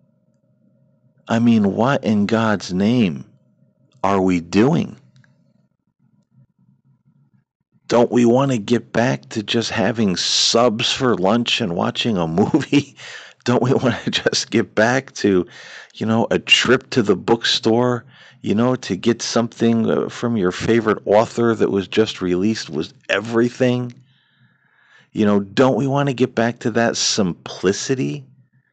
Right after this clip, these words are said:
where we just enjoyed life and one another? Don't we wanna get together for the holidays and just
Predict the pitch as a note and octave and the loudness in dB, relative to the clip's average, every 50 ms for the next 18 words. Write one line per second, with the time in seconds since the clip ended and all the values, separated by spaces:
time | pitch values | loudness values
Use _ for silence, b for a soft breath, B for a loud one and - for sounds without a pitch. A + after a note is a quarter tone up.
0 | _ _ _ _ _ _ _ _ _ _ _ _ _ - - F#2+ G#2 G#2+ G#2 G#2 | _ _ _ _ _ _ _ _ _ _ _ _ _ -2 0 2 2 4 2 2
1 | G#2 G2+ - A2+ A#2+ - - - _ - G2+ F#2 F#2 F2+ E2 E2+ F2 - - G#2+ | 0 0 0 0 0 0 -4 -10 _ -8 -6 -6 -6 -6 -8 -4 -2 -2 0 2
2 | G#2+ G#2+ A2+ A#2 A#2+ A#2+ G2+ F2+ F2+ F2 E2+ F2+ G2 G2+ A2 A#2+ A#2 - - - | 2 2 2 2 2 0 0 -2 -2 -2 0 2 2 2 0 -2 -4 -8 -12 -14
3 | - - E2+ E2 E2 D#2 F#2 F#2+ G#2 A2 G#2 F#2 F2+ F2 F2+ G2 G#2 G#2 A#2 A#2+ | -12 -12 -10 -10 -8 -8 -6 -4 -4 -2 -4 -4 -4 -4 -4 -6 -6 -6 -8 -10
4 | C3 C3 - _ _ _ _ _ _ _ _ _ _ _ _ _ _ _ _ _ | -12 -12 -16 _ _ _ _ _ _ _ _ _ _ _ _ _ _ _ _ _
5 | _ _ b b b b b b b b b b b b b b b b b b | _ _ b b b b b b b b b b b b b b b b b b
6 | b b - C#3+ A#2+ G#2 C#3 C3+ C3 C#3 C3 B2+ G#2+ G#2 A#2 A#2 - - A2 G2 | b b 2 4 4 4 4 4 2 2 2 0 2 2 0 0 0 -2 -2 2
7 | G2+ G#2 A2+ A2+ A#2+ B2 - - G#2 F2+ D#2+ D#2 D2 - - - G2+ G#2+ A2+ A#2 | 2 2 2 2 0 -2 -2 -2 -2 -2 0 -2 -2 -4 -4 -4 -2 0 0 2
8 | A#2+ A#2+ A#2 A#2 A#2 A#2 A2 A2 A2 G#2+ G#2 - - G2+ G2+ F#2+ - - F#2+ E2 | 2 2 2 2 2 2 2 0 0 -2 -4 -8 -10 -10 -10 -10 -6 -4 -4 -4
9 | - - - - | -4 -6 -10 -14